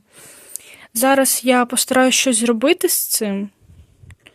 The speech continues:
Тому що я чекала, чекала, поки воно все, все ж таки застигне, але бачите,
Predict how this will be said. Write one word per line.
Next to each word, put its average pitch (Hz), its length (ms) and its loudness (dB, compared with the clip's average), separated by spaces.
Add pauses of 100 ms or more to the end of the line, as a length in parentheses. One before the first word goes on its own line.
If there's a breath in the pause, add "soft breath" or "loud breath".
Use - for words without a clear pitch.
(360 soft breath)
Тому 247 220 4
що - 160 0
я 262 100 2
чекала, 262 380 0
чекала, 247 340 0
поки 247 300 -4
воно 254 420 4
все, 254 460 0
все - 260 0
ж - 120 -4
таки 262 200 -2
застигне, 311 580 -2
але 254 200 2
бачите, 269 540 0